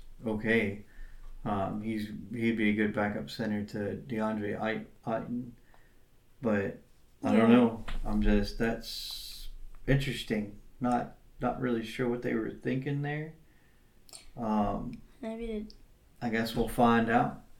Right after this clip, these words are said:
Speaker 2: Maybe they're thinking
Speaker 1: Um, maybe they're gonna let Kevin Durant handle the ball coming up the floor, I guess. I don't know.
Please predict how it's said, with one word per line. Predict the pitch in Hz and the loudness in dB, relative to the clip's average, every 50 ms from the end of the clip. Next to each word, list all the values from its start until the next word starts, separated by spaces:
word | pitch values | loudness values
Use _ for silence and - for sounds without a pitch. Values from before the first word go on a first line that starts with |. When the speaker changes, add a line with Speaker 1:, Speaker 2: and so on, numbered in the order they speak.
| - - - - - - - - - - | -20 -20 -20 -20 -20 -20 -20 -20 -10 -4
Speaker 2:
Maybe | 196 240 294 311 302 277 | -2 0 0 0 0 -2
they're | 233 113 | -4 -6
thinking | - - 233 226 113 | -8 -8 -6 -6 -4
Speaker 1:
Um, | 107 104 104 104 107 - 110 110 113 113 - - - | -4 -2 -2 -2 -2 -2 0 0 2 2 2 2 2
maybe | 117 113 113 113 113 113 | 2 2 2 2 2 2
they're | 113 113 113 | 2 4 4
gonna | 110 113 110 | 4 2 2
let | 110 110 110 - - | 2 0 -2 -2 2
Kevin | 127 117 113 110 110 107 | 4 4 4 4 4 2
Durant | 104 107 107 107 113 123 127 - - | 2 4 4 4 4 4 4 2 2
handle | 127 131 131 135 131 131 | 4 4 6 6 4 4
the | 131 | 2
ball | 127 135 135 135 135 135 135 | 4 6 8 8 8 8 6
coming | 135 147 143 143 139 143 | 4 2 2 2 4 2
up | 139 139 - | 2 0 -2
the | 135 | -6
floor, | 135 - - 147 151 156 151 143 | -8 -4 -2 2 2 4 4 2
I | 143 | 2
guess. | 139 143 147 160 170 170 170 - - - - - - - - - - - - - - - - - - - - - - - - - - - - - - - - - - - - - - | 2 2 2 2 2 0 -2 -8 -16 -16 -18 -20 -18 -16 -16 -16 -16 -16 -18 -20 -20 -20 -20 -20 -20 -20 -20 -20 -20 -20 -20 -20 -18 -16 -14 -14 -14 -14 -16 -12 -8 -8 -6 -4 -2
I | 135 107 | 2 4
don't | 104 110 117 | 6 8 10
know. | 135 160 156 143 | 10 10 10 6